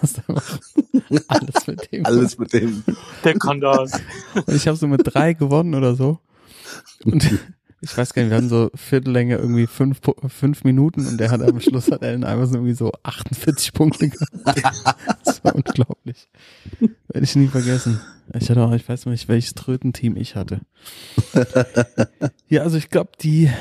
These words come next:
Speaker 1: N B A Playoffs werden uns auf jeden Fall noch ein bisschen beschäftigen in der nächsten Zeit und wir sind auf jeden Fall voll drin. Ich hab, äh, einen Gedanken, den wir noch mitnehmen können zum nächsten Mal. Vielleicht ist die N B A, ist ja auch Entertainment, ne?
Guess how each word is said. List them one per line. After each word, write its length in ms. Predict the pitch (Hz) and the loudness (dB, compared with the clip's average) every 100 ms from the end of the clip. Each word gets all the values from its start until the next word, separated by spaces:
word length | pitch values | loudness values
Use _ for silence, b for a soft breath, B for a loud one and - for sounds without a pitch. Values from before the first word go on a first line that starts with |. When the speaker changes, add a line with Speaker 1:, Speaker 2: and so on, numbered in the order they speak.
| B | B
Speaker 1:
N 160 | - 131 | -4 0
B 160 | 131 117 | 2 0
A 60 | |
Playoffs 440 | - 117 117 120 101 | 0 0 0 0 0
werden 120 | 107 | 2
uns 140 | 113 | 2
auf 140 | 101 - | 0 0
jeden 120 | 117 | 2
Fall 120 | 98 | 2
noch 80 | 95 | 2
ein 80 | 92 | 0
bisschen 440 | 104 98 101 92 B B B | -2 0 -2 -4 B B B
beschäftigen 600 | - 101 113 110 - 107 | -4 0 0 0 -2 0
in 80 | 98 | 2
der 120 | 98 | 2
nächsten 300 | 98 98 - | 2 0 -2
Zeit 220 | 95 95 95 | -2 0 2
und 60 | |
wir 80 | 95 | 2
sind 160 | 92 90 | 2 0
auf 140 | - | 0
jeden 120 | 101 | -2
Fall 160 | - 87 | -2 -4
voll 220 | - 95 | 0 2
drin. 300 | 98 107 131 B B B B B _ | 2 0 -2 B B B B B _
Ich 160 | - 127 | 0 2
hab, 140 | - - - | 0 -12 -14
äh, 100 | - | -10
einen 640 | - - - - - 131 | -8 -8 -12 -12 -4 2
Gedanken, 340 | 120 131 147 | 2 2 2
den 120 | 123 110 | 4 4
wir 60 | |
noch 120 | 107 | 4
mitnehmen 320 | 117 - 104 98 | 2 2 2 2
können 200 | 101 98 | -2 -2
zum 140 | 98 | -2
nächsten 280 | 104 - 95 | -2 -2 -2
Mal. 140 | 95 | 0
Vielleicht 280 | - 120 - | 0 -2 -2
ist 140 | 131 | -6
die 100 | - | -4
N 100 | - | -2
B 160 | 120 95 | 0 2
A, 220 | 120 135 | 2 0
ist 140 | 123 - | -2 -4
ja 100 | 113 | -4
auch 140 | - | -4
Entertainment, 680 | 117 110 - 117 117 117 110 | -4 -4 -2 -2 0 -2 -2
ne? 260 | 104 110 | -4 -4